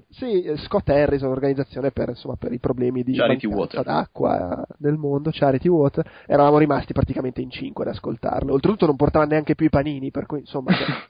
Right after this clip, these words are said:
Speaker 1: <laughs> perché noi abbiamo trovato la posizione strategica, ci siamo messi lì davanti do-, con la birrozza e, ed era esattamente dove uscivano quelli col vassoio, e appena uscivano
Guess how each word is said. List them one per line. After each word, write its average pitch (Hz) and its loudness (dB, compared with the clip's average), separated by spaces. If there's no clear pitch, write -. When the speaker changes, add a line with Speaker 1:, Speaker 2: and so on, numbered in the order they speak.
Speaker 1:
<laughs> - 2
perché 175 2
noi 294 8
abbiamo 202 6
trovato 165 4
la 160 2
posizione 165 -2
strategica, 143 -6
ci 156 -12
siamo 208 -4
messi 156 -4
lì 165 2
davanti 185 0
do-, 185 2
con - 2
la 151 6
birrozza 190 2
e, 180 4
ed 156 -2
era 160 2
esattamente 202 -4
dove 175 2
uscivano 170 -2
quelli 160 2
col 151 2
vassoio, 143 0
e - -8
appena - 4
uscivano 190 2